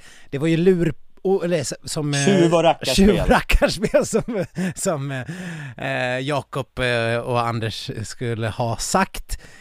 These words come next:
Speaker 1: Eh, och, eh, ingen ville ta, ingen ville gå först i backen. Och då kom Kläbo som skjuten ur en jävla kanon. Och, eh, dundrade iväg och fick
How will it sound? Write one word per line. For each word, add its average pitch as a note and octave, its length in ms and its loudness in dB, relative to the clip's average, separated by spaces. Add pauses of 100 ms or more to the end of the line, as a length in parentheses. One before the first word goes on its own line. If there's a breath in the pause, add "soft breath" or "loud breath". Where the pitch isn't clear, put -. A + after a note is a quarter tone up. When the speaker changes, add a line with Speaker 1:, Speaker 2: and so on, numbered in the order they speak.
(140 loud breath)
Speaker 1:
Eh, B2+ 1040 -2 (640)
och, - 440 -4
eh, C3 300 2 (400 soft breath)
ingen D#3 420 2
ville C#3+ 200 0
ta, D3 320 0
ingen D#3+ 240 -2
ville C#3+ 160 -2
gå C3 160 -2
först - 480 -4
i D3 60 -2
backen. D#3+ 500 -4 (360 soft breath)
Och D#3 100 -4
då D#3 60 0
kom F#3 300 2 (160)
Kläbo F#3 520 2
som B2+ 160 -4
skjuten G3+ 640 2
ur D3+ 120 0
en C3 240 -4
jävla B2+ 500 -2
kanon. D3+ 460 -8
Och, - 560 -8
eh, B2+ 380 -2 (320)
dundrade E3 520 2
iväg F3+ 320 2
och C#3 80 -4
fick - 180 -4